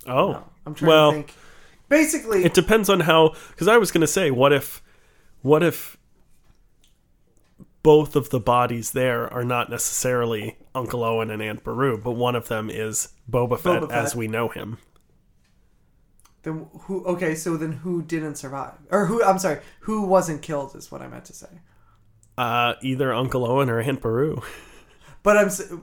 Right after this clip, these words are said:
Speaker 2: so
Speaker 1: That's a different spin-off movie.
Speaker 2: That's a different spin-off movie. Um, all right, I think the one thing that we established is that,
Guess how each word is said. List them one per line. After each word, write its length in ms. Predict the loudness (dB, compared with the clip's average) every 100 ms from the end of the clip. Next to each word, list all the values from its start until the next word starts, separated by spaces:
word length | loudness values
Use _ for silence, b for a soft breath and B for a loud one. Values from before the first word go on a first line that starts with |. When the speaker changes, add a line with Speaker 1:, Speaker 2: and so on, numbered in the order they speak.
| -16
Speaker 2:
so 680 | -14 -4 2 4 4 2 -2 0
Speaker 1:
That's 200 | 0 2
a 40 |
different 400 | 2 2 2 -2
spin-off 400 | -4 -4 -6 -8
movie. 100 | -6
Speaker 2:
That's 120 | -4
a 40 | -4
different 360 | -6 -8 -10
spin-off 340 | -14 -14 -14 -16
movie. 300 | -20 -20 -20 b b b _ -6
Um, 480 | -2 0 -2 -4 -12 _ _ _ _ _ _ _ _ _
all 80 | 4
right, 220 | 4 4 -2
I 80 | -2
think 580 | 0 -4 -6 -10 -6 -2
the 80 |
one 260 | 0 -2 -2
thing 180 | -6 -4
that 80 | -2
we 120 | -2
established 580 | -2 -4 -4 -6 -10 -12
is 140 | -8
that, 360 | -6 -6 -8